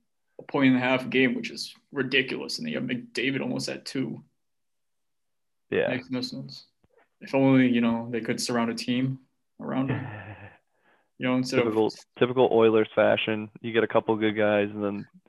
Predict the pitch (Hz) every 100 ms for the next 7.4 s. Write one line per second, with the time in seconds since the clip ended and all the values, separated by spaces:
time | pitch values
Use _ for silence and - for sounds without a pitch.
0 | _ _ _ _ _ 117 110 113 104 113
1 | 107 104 101 _ _ _ _ _ _ _
2 | _ 107 107 - 107 107 107 104 107 -
3 | 123 - - _ _ _ _ 139 135 139
4 | 135 135 131 156 143 156 143 143 143 -
5 | 147 139 - 143 147 143 - _ - 131
6 | 127 - - 135 135 139 139 127 139 139
7 | 143 151 156